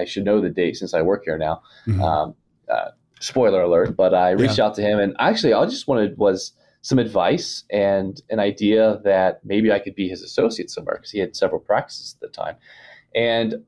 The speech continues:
Speaker 1: the place I practiced in Ohio was a beautiful practice, very affluent suburb. The problem was there weren't a lot of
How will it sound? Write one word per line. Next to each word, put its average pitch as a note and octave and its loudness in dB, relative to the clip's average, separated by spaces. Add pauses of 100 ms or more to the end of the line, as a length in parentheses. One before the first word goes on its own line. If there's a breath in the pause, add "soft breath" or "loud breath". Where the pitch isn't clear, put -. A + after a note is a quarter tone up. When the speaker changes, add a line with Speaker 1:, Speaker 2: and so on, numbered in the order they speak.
Speaker 1:
the B2 -2
place G3 0
I D#3 0
practiced A#2+ 0
in G#2+ 2
Ohio G#2+ 2
was G#2 -4
a F#2 -10
beautiful G#2 -2
practice, G2 0
very F#2+ 0
affluent E2+ -4
suburb. G2 0
The F#2+ -4
problem G2+ -2
was F2+ -2
there F2 -6
weren't F#2 -2
a F2 0
lot F2 2
of D#2+ -4